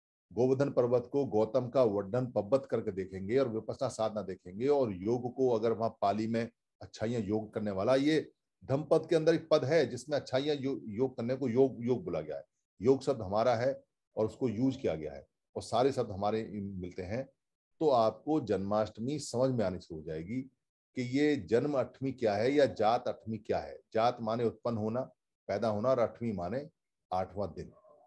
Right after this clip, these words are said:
और अगर आप इसको कृष्ण के रूप में देखेंगे तो फिर आप पूजा पाठ करिए और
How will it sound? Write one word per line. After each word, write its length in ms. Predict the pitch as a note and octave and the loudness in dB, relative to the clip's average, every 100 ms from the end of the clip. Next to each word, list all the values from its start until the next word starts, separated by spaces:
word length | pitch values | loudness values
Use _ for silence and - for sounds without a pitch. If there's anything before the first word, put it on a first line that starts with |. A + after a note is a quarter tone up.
| _ _ _ - _ _ - | _ _ _ -20 _ _ 2
और 80 | A2+ | 2
अगर 220 | A2+ A#2 | 6 8
आप 220 | A#2 A#2 | 8 6
इसको 340 | A2 - B2 A#2 - _ _ _ - | -2 -2 -2 -2 -4 _ _ _ 0
कृष्ण 240 | D3+ D#3+ D3 | 0 0 -2
के 80 | |
रूप 160 | C#3+ B2 | 0 0
में 120 | A#2 | -2
देखेंगे 440 | G2+ F#2+ F#2 G2 D3+ | -2 -4 -4 -2 -2
तो 520 | D#3 _ _ _ C3 | -4 _ _ _ -4
फिर 180 | - C3+ | 2 6
आप 220 | B2 B2+ | 6 4
पूजा 200 | B2 B2 | 0 -2
पाठ 280 | B2 A#2+ A#2+ | 0 -2 -2
करिए 360 | A2+ G#2+ A#2+ C#3 | -4 -2 0 0
और 240 | - - | 2 0